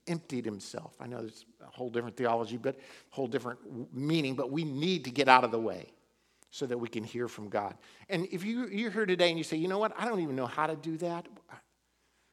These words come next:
I'm not sure any of us really know how to do it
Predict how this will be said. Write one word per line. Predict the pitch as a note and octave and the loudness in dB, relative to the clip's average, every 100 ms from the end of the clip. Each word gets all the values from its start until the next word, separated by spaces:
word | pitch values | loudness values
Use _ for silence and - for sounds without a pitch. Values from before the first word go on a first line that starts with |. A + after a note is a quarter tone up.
| _ - | _ -2
I'm | G3 | -2
not | F#3+ | -2
sure | - - | -4 -4
any | G3 E3+ | -2 0
of | A#2+ | 0
us | A2 - G2+ | -2 -8 -8
really | C3 B2 G#2 | -2 0 -2
know | G#2 F#2 | -4 -8
how | G#2+ | -8
to | - | -10
do | - - | -14 -20
it | A2 | -20